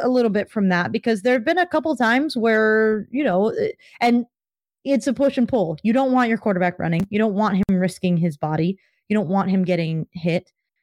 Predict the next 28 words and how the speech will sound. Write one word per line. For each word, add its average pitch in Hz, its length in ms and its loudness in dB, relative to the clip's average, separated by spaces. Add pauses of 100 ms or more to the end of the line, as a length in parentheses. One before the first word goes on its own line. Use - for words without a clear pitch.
(100)
So 202 600 0 (200)
it's 262 280 -2
a 381 60 0
push 320 240 -2
and 214 100 2
pull. 196 300 0
Certainly 196 380 0
there 190 160 2
are 180 60 2
worse 190 280 -2
things 185 440 0
that 185 180 -2
Caleb 180 320 0
could 180 120 -2
do 185 200 0
than 160 240 -2
not 160 300 -2
run, 170 360 -4
but 165 180 -2 (320)
there 214 120 2
have 220 100 2
also 269 220 0
been 233 120 2
opportunities 202 600 0
for 185 120 -2
him 170 240 2
to 214 200 -2
run 262 380 0